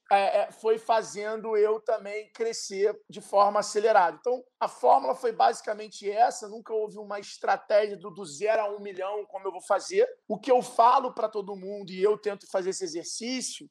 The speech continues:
é todo ano, todo ano, tentar pensar numa maneira de qual vai ser o storytelling, a frequência, o tempo de dedicação e a linha que vai adiantar. Por exemplo, esse ano é o Reels,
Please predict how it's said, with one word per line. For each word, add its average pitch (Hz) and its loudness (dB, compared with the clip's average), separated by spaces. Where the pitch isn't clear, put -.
é 214 6
todo 277 0
ano, 220 0
todo 262 0
ano, 202 -4
tentar 247 2
pensar 240 -6
numa 226 -6
maneira 226 0
de 233 -16
qual 262 6
vai 294 6
ser - -4
o 262 -2
storytelling, 226 2
a 220 -10
frequência, 214 -8
o 208 -8
tempo 214 -14
de 180 -20
dedicação 208 -4
e 226 -6
a 226 2
linha 214 -6
que 220 -18
vai 214 4
adiantar. 214 0
Por 240 4
exemplo, 220 0
esse 240 -4
ano 240 -2
é 254 0
o 262 2
Reels, 233 -12